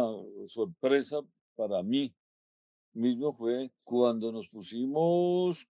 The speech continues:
con Catalina Trujillo a hacer la,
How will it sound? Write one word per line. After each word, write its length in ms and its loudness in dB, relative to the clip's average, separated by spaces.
con 320 -4
Catalina 580 -2
Trujillo 640 -6
a 200 6
hacer 340 -2
la, 640 6